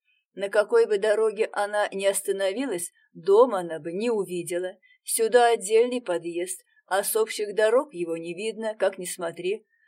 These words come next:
У нас прожектора, бьющего прямо в космос, на крыше нет». Он был прав, и всё же Кира не могла поверить, что женщина с маленьким ребёнком способна на такую наглую ложь.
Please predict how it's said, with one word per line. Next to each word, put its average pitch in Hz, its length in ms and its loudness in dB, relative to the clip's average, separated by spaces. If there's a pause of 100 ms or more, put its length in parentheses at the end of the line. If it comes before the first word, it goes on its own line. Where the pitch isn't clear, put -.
(160)
У 202 80 -12
нас 208 300 -2
прожектора, 254 720 0
бьющего 208 480 -4
прямо 202 340 2
в - 80 -10
космос, 220 480 -2 (140)
на 226 180 0
крыше 196 460 -4
нет». 165 340 -10 (800)
Он 285 360 2
был 311 280 -8
прав, 202 340 -4 (380)
и 240 140 -4
всё 269 280 -2
же 277 180 -8
Кира 269 240 -4
не 262 180 0
могла 254 460 2
поверить, 233 540 -4
что 202 220 -6
женщина 208 560 -6
с - 100 -2
маленьким 196 480 -6
ребёнком 202 560 -4 (220)
способна 240 920 0
на 233 100 -4
такую 226 440 -4
наглую 226 480 -2
ложь. 170 320 -6